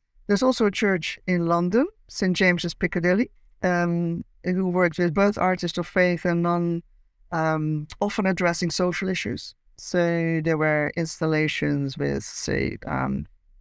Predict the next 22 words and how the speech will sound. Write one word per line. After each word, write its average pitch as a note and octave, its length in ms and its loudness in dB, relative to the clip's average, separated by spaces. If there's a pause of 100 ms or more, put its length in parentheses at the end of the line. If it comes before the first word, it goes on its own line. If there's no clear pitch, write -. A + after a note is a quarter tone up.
(160)
dinghy D3+ 240 2
boats D#3 540 2
re-, C#3+ 180 -2 (140)
re-, D3 320 -2
referring C#3+ 380 2
to C#3+ 140 -2
refugees E3 840 0
or, C3+ 440 0
um, C3+ 380 -2 (460)
um, C3+ 580 0 (580)
uh, C#3+ 200 -2
life D3+ 280 2
jackets - 840 -2 (140)
and D3+ 200 -2
so D3 220 0
on. D3 340 0
So D#3+ 300 2
trying F3 560 2
to D3+ 680 -2 (460)
link E3 800 2 (140)
the D3 420 -2 (100)
worship D3+ 600 0